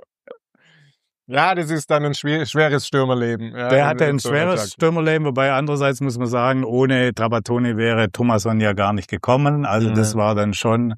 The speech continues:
Speaker 2: für, für Thomasson. Das hat er mehrfach erklärt. Damals der, so der Cliffhanger, warum es ihn zum V S B gezogen hat. Aber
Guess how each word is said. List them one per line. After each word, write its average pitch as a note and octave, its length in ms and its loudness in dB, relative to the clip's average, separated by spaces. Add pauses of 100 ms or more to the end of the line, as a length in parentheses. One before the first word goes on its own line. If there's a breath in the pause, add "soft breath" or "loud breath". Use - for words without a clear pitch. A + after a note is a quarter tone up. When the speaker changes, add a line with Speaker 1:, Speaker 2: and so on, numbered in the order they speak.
(460 loud breath)
Speaker 2:
für, G#2+ 460 2
für G#2 180 -2
Thomasson. A#2 520 2
Das G2+ 140 -2
hat A2+ 140 -6
er G2+ 80 0
mehrfach G2 400 0
erklärt. G#2 460 2
Damals G#2 380 0
der, G2+ 320 0
so G2 500 -2 (140)
der G#2+ 400 -4
Cliffhanger, A#2+ 600 2
warum G#2+ 640 0
es A2+ 260 -4
ihn G#2+ 240 0
zum G2 140 -4
V G2 140 0
S F2+ 100 -4
B A2+ 180 2
gezogen G#2 460 0
hat. F#2+ 240 0
Aber F#2 320 -2